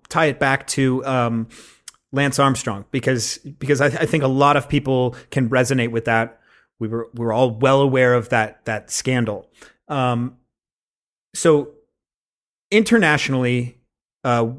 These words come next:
we use wada, World Anti-Doping Agency. And so that's gonna be for world, those are for international events. But outside of that,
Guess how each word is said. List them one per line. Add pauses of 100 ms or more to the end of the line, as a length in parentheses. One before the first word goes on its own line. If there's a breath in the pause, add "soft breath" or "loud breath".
we
use
wada, (400)
World
Anti-Doping
Agency. (580 loud breath)
And
so
that's
gonna
be
for
world,
those
are
for
international
events.
But
outside
of
that,